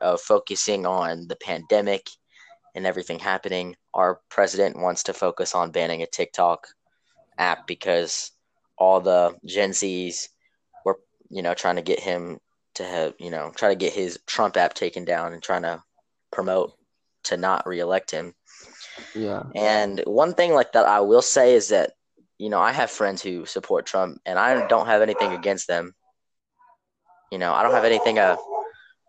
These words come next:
Speaker 1: hold on one second. Anthony, talk about politics while I go take care of my puppies.
Speaker 2: Yeah. I don't think that, you know, you can,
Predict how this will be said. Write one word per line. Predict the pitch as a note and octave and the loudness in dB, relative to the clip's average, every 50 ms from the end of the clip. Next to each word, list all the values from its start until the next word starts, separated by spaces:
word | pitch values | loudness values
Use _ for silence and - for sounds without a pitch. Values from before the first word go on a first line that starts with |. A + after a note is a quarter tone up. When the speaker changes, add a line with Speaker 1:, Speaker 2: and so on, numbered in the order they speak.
| _ _ | _ _
Speaker 1:
hold | - - G#2 G#2 | 0 2 4 4
on | G2 F2+ F#2 | 4 2 2
one | A2+ C#3 D#3 | 2 2 2
second. | - - - C3 C3+ - F#3 F#3 - _ _ _ - - | 2 2 2 2 2 2 0 -2 -4 _ _ _ -6 -2
Anthony, | - A#2+ B2+ C3 C#3+ C#3+ C#3 | 0 2 2 2 2 2 2
talk | C3+ C#3+ B2+ B2 - | 4 2 2 2 2
about | A#2+ B2 G#2 - | 2 2 2 4
politics | C3 B2 B2 B2 - - C3 - - - | 4 4 4 4 4 2 0 0 2 2
while | A2 G#2 | 2 4
I | G#2 G#2 | 4 4
go | G2+ G#2+ | 2 0
take | G2+ - - A2 - | 0 0 -2 -2 0
care | - A2 G2+ | 0 0 0
of | F#2+ | 0
my | F#2 E2+ - | -2 -4 -4
puppies. | - - F2 - _ _ - - - - - _ - - - - - | -4 -4 -4 -4 _ _ -16 -16 -16 -16 -16 _ -8 -6 -6 -6 -6
Speaker 2:
Yeah. | - - - G2 A2 G#2+ G#2 G#2 B2 B2 - - - - _ _ _ _ _ _ - | -8 -8 -6 -4 -2 0 0 -2 -2 -6 -10 -20 -20 -20 _ _ _ _ _ _ 0
I | - | 2
don't | F#3+ G3+ - | 2 2 2
think | - D#3 D#3 D3+ - - | 2 0 0 0 0 2
that, | - B2 A#2+ A2+ A#2 A#2 | 4 6 6 6 4 4
you | B2 B2 | 2 4
know, | A#2+ A#2+ A#2 A#2 A2+ A2+ A2+ A2 A2+ A#2+ A#2+ - - | 4 6 6 6 6 4 4 2 0 -2 -6 -6 -2
you | B2 B2 A2+ G2+ - | -2 -2 -2 -4 -6
can, | - C3 A2 - - | -4 -4 -4 -4 -4